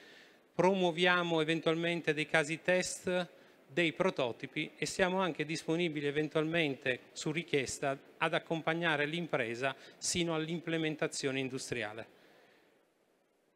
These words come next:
E parlavo prima di linee pilota, noi abbiamo, eh, la fortuna di essere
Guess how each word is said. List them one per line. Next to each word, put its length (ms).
E 840
parlavo 380
prima 340
di 360
linee 260
pilota, 440
noi 160
abbiamo, 640
eh, 280
la 220
fortuna 600
di 440
essere 840